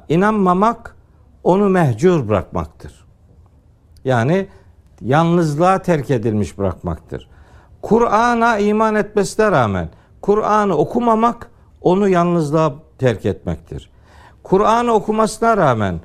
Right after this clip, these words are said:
onu anlamamak, onun anlamını yalnızlığa terk etmektir.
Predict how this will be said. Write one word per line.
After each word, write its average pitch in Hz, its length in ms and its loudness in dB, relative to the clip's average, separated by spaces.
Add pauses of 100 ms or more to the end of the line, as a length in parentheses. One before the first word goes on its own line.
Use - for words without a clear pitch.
(320)
onu 220 400 0
anlamamak, 220 880 0 (360)
onun 214 340 -2
anlamını 190 640 0
yalnızlığa 170 720 0
terk 120 300 -4
etmektir. 113 680 -6